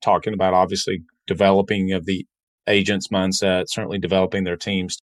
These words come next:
There's a lot of conversations around life insurance, but health insurance really doesn't come up very much.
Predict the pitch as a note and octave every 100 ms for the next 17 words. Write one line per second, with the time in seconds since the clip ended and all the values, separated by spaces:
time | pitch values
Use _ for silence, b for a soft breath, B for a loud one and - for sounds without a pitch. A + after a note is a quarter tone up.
0 | _ - F2+ D#2+ G2+ G2+ G#2 G#2+ G2 A2
1 | G2 G2+ G2 G2 F2+ F#2 F#2 G2 G2 F2
2 | - - - - G#3 B3+ D3+ G#2+ F#2 -
3 | G#2 G2 F#2+ - - G2+ F2 F#2+ F2+ F2+
4 | F2 -